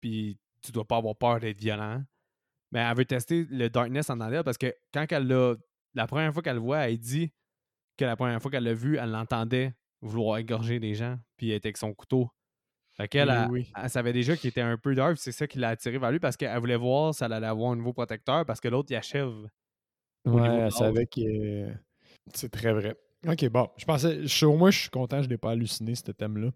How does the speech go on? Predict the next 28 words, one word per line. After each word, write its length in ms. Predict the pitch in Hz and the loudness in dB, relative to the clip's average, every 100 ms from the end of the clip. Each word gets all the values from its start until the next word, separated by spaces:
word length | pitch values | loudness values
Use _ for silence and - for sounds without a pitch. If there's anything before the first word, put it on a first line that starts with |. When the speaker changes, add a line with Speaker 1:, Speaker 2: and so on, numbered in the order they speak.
| _ | _
Speaker 1:
Mais 100 | 160 | 0
c'est 60 | 151 | 2
pour 100 | 175 | 2
ça 100 | 220 | 0
que 80 | 214 | 0
je 40 | - | -2
trouve 100 | 143 | -2
ça 120 | 143 | 0
drôle 200 | 135 165 | 2 0
que 100 | 143 | 0
tu 80 | 120 | -2
trouves 120 | 107 | -2
que 100 | 135 | -4
la 120 | 110 | -4
fin 140 | - 151 | -2 -4
est 80 | |
positive, 720 | 135 139 120 - 151 156 123 - - | -2 -4 -4 -4 -2 -2 -4 -8 -4
parce 180 | 127 | -2
qu'au 120 | - 127 | 0 -2
final, 440 | 143 151 185 160 | 0 0 2 4
euh, 300 | 127 117 110 | 4 2 0
je 120 | 117 | -2
trouve 240 | 113 151 - | -4 -6 -4
que 100 | 135 | -4
l-, 260 | 117 110 - - - - | -2 -8 -12 -20 -20 -14
la, 280 | 107 90 50 - - _ _ _ _ _ _ _ _ _ _ _ | -12 -12 -14 -20 -20 _ _ _ _ _ _ _ _ _ _ _
le 180 | 117 120 | 0 0
destin 720 | 113 135 131 - - 143 170 | 2 2 2 -4 -2 0 -2